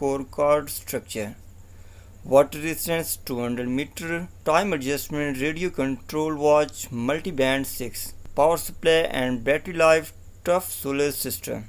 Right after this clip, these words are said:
Watch features are world time twenty-nine time zone twenty-seven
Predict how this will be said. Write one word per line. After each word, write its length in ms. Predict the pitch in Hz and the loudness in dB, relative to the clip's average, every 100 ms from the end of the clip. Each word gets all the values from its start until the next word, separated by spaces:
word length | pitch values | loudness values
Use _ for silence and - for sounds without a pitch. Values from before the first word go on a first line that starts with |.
| - | -10
Watch 400 | 135 143 165 - | -2 2 2 0
features 580 | 180 175 - 220 196 - - | -6 -4 -2 -2 -4 -4 4
are 220 | 131 127 | 4 6
world 380 | 123 156 170 170 | 4 4 4 4
time 300 | 165 170 160 | 4 2 0
twenty-nine 760 | 135 131 143 131 131 147 185 190 | 0 0 -2 -2 2 2 0 0
time 280 | 135 135 135 | 0 2 0
zone 400 | 117 156 160 165 - | -4 -4 -4 -4 -4
twenty-seven 540 | 123 123 - 151 156 | -4 -6 -4 -2 -2